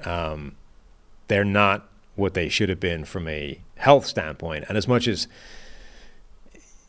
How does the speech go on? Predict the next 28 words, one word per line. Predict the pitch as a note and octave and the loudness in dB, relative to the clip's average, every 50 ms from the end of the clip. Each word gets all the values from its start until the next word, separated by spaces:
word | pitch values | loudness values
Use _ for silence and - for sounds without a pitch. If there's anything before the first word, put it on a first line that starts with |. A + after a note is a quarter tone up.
| - - - - - - - - | -20 -20 -20 -20 -20 -12 0 2
everyone | A#2+ A#2 A2+ A#2 A2+ G2+ | 2 4 4 2 0 0
sort | - A#2+ G#2 | 0 0 0
of | F#2 | 0
says, | - - A2 F#2+ F#2+ F#2+ F3 | 2 0 2 2 2 0 -2
"Well, | - B2+ C3+ - B3 A3+ - | -2 -2 0 0 -2 -2 -2
you | - A2+ | -4 -4
know, | A#2 A2+ | -6 -4
nobody | A2+ A2+ A#2+ A2+ A2+ A#2 | -4 -2 -2 0 0 0
likes | G#2+ G#2 G2+ F#2+ - - | 0 0 0 -2 -4 -6
to, | G#2+ F#2+ F2 D#2+ D#2 | -4 -4 -4 -6 -6
you | F2+ A2 - B2 B2 | -8 -8 -8 -8 -4
can't | A#2 - C#3 C#3 B2 | 0 2 2 2 4
use | B2 B2 G#2 G#2+ | 2 2 4 4
injuries | A2+ A#2 A#2 A2+ A#2 A2 G#2 F#2+ F2 | 2 4 4 4 4 2 2 0 -2
as | F2+ F2 | -4 -4
an | E2 E2+ F#2 | -4 -6 -6
excuse. | F2+ - - - E3 E3 D#3 C#3+ B2+ - | -6 -6 0 4 4 4 4 4 0 0
Everybody | B2+ B2 C3 C3 A#2 A2+ G#2+ G2+ | -2 -2 0 0 0 2 2 4
deals | G#2+ A2+ G#2 G2 F2+ | 4 2 2 2 0
with | F#2+ F#2 | 0 2
injuries." | G#2+ A2 A2 G2+ A#2 A2 G#2 G#2 G2 F2+ | 2 2 2 2 4 4 4 2 0 -2
And | F#2 F2 E2+ - | -4 -6 -6 -4
yeah, | D3+ D#3+ | -4 -2
it's | B2+ - C3+ - | 0 0 2 2
true, | - - F#3+ A#3+ A#3 - G#2 | 8 10 12 12 12 8 4
they | G#2+ B2 A#2+ | 0 0 4
do, | G#2+ D3 G#3+ A3+ D3 G#2+ G2+ F#2 | 6 6 6 6 4 2 -2 0
but | B2 C3 C3 - | 0 0 0 0